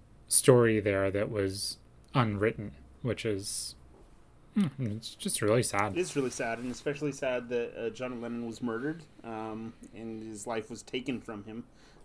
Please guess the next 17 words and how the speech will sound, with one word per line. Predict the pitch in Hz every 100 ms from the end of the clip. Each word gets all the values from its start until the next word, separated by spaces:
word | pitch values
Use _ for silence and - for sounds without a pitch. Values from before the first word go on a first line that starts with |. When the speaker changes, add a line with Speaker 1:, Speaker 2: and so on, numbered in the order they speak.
| -
Speaker 2:
You |
know, | 135 123
it's | 123
sad | - 151 170
whenever | 135 135 131 139
tragedy | - 127 117 113 120
hits | 113 110
people, | - 117 113 107
but | 113 110 87
i-, |
it's | 107 - 120 113 110
just | - 147 -
a |
particularly, | 120 117 127 117 131 120 117 110 107 - - - - -
you |
know, | 139
it, | 120